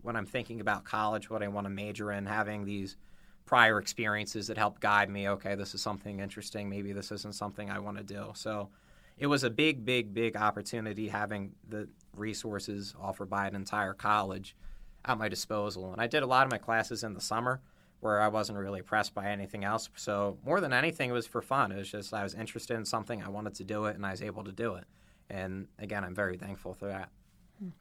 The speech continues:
Speaker 2: I love when what you learn in the classroom is applicable in real life.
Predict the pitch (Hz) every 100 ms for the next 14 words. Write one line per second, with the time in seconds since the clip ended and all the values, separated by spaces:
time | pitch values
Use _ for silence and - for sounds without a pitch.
0 | - - - - - 196 196 185 170 160
1 | 156 156 151 - _ _ - 170 160 180
2 | 170 156 147 - 143 139 143 143 135 139
3 | - 143 147 135 110 139 139 127 120 110
4 | 151 -